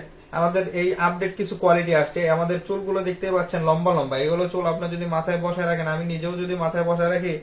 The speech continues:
যে পাগলের মতো লাগবে, ঠিক আছে? এই যে পাগলের মতো লাগবে, তারপরেও এটা মোটামুটি ভালোই লাগতেছে, খারাপ লাগতেছে না। কিন্তু এই চুলটা আমরা কাটিং করে দিব, মাথায় বসায়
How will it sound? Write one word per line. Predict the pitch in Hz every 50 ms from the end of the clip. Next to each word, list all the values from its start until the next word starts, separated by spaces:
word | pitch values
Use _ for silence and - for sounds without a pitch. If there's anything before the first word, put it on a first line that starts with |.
| - - - - - - -
যে | 156
পাগলের | 156 - 185 185 190 196 185 180 165
মতো | 160 165 151
লাগবে, | 147 131 127 - - -
ঠিক | 156 170 202 202
আছে? | - 190 156 - - - - - - - - - -
এই | 135 143
যে | 151
পাগলের | 156 156 - 170 165 170 170 170 165
মতো | 160 160 165
লাগবে, | 151 139 139 139 156
তারপরেও | 156 156 160 180 185 185 185
এটা | 180 180 175
মোটামুটি | 175 170 170 165 165 165 165 165 165 170 - - - - - - - - -
ভালোই | - 139 151 160
লাগতেছে, | 160 151 143 - 147 135 139 143 139 156 156 - - - - - -
খারাপ | 135 135 135 135
লাগতেছে | 131 127 - 139 135 147 139
না। | 143 147 160 - - - - - -
কিন্তু | 170 170 170 180 -
এই | 190 202 220 214
চুলটা | - 233 226 220 226 214
আমরা | 202 208 208
কাটিং | 202 190 180 185 202 196
করে | 180 175 160 147 135
দিব, | 131 120 117 117 - - - - - - - - -
মাথায় | 143 147 160 170 170 190 202 196
বসায় | 202 202 190 208 208